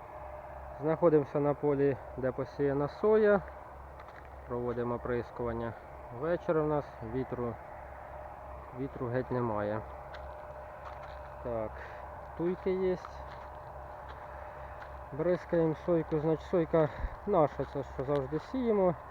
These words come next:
Так, один кусочок тут у Володі залишили, так сказати, можна на, на розвод,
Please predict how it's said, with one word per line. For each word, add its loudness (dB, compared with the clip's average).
Так, 0
один 4
кусочок 0
тут 2
у 4
Володі 8
залишили, 6
так 0
сказати, 4
можна 4
на, 6
на 6
розвод, 6